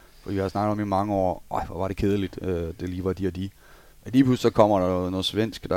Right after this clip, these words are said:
er noget hollandsk, der har budt sig ind i en, en årrække her, og der kommer en masse andre nye nationer, som ikke har været der længe. Og der vil man jo stadigvæk også betegne Danmark som en ny nation, fordi vi har været væk så længe fra hele toppen.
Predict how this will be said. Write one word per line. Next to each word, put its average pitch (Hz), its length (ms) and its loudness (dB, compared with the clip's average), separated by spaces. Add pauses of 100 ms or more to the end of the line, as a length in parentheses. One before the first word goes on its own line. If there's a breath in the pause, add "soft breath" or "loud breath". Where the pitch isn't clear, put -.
(120)
er - 20 2
noget 92 160 -2
hollandsk, 104 340 2
der 95 60 -6
har 90 80 -2
budt 90 220 -6
sig 90 120 0
ind 98 100 -4
i 95 80 -2
en, 92 140 -8
en 98 100 -4
årrække 98 420 2
her, 98 180 4
og 90 120 2
der 87 80 -2
kommer 95 240 0
en 90 60 -4
masse 87 200 -4
andre 95 180 -4
nye 98 160 -6
nationer, 95 420 -6 (420 soft breath)
som - 160 -12
ikke 98 120 -6
har 104 80 -2
været 90 140 0
der 95 60 0
længe. 92 320 -4 (100)
Og 92 180 -4 (440 soft breath)
der 127 100 8
vil 135 120 6
man 110 180 2
jo 104 100 2
stadigvæk 107 320 4
også 101 160 2
betegne 98 360 0
Danmark 98 300 -2
som 92 180 -6
en 90 60 -6
ny 92 140 -4
nation, 90 360 -6
fordi 90 180 -10
vi 82 80 -4
har 76 100 0
været 82 300 -2
væk 98 140 2
så 104 140 -2
længe 101 220 -4
fra 92 120 -4
hele 90 260 -4
toppen. 82 340 -6